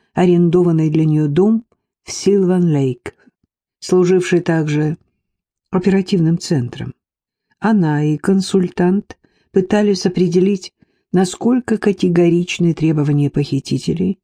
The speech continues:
как с нами обращаются и кто нас удерживает. А между тем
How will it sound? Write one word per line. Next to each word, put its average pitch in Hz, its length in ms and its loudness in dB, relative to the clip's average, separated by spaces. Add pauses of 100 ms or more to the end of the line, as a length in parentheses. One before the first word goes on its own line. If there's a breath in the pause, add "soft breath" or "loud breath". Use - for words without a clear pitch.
(800)
как 220 260 -2
с - 100 -6
нами 175 240 2
обращаются 151 960 -2 (420)
и 175 140 0
кто 156 640 -2
нас 139 300 -2
удерживает. 113 800 -6
А - 80 -2
между 208 300 2
тем 175 280 -2